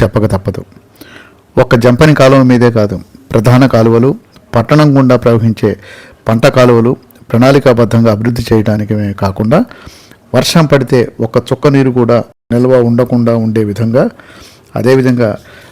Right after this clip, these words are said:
రైతులకు సక్రమంగా నీరు అందే విధంగా చర్యలు చేపట్టడానికి రాష్ట్ర పౌర సరఫరాల శాఖ మంత్రి, స్థానిక శాసనసభ్యులు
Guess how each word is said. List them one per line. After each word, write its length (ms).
రైతులకు 640
సక్రమంగా 520
నీరు 240
అందే 260
విధంగా 400
చర్యలు 520
చేపట్టడానికి 800
రాష్ట్ర 300
పౌర 300
సరఫరాల 420
శాఖ 320
మంత్రి, 360
స్థానిక 640
శాసనసభ్యులు 800